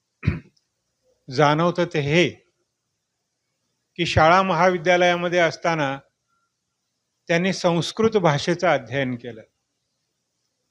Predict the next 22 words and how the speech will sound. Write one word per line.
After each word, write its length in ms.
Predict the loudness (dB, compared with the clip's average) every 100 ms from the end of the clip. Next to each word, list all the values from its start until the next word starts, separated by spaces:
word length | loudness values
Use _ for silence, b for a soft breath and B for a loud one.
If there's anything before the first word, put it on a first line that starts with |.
| _ _ _ -6
म्हणजे 160 | -4
कशी 520 | -2 -2 -2 0 -2
त्यांची 560 | 0 -2 -2 -4 -2 -2
पर्सनॅलिटी 760 | -2 -4 -2 2 4 4 2 -2
होती, 280 | -2 -4
कसं 280 | -6 -6 -8
त्यांचं 360 | -10 -10 -8 -4
व्यक्तिमत्व 580 | -4 -4 -2 -2 0 0
होतं, 420 | 0 -2 -8 -12 _ _ _ _ _ _ _ _ _ _ _ _ _
ते 100 | 0
देखील 280 | 2 4 2
समजून 440 | 0 -2 -2 -2 0
घेण्यासारखं 600 | 0 0 -4 -8 -8 -18
आहे. 100 | -20 _ _ _ _ _ _ _ -4
जी 160 | 0 2
लोकोत्तर 640 | 2 4 4 4 0 0
माणसं 400 | 0 -4 -4 -4
असतात, 440 | -4 -6 -12 -12 -16 _ _ _ _ _ _ _
असाधारण 640 | -2 0 2 4 4 2
अशी 220 | 0 -4 -2
कामगिरी 460 | -2 -2 -2 -2
करतात, 420 | -2 -4 -6 -12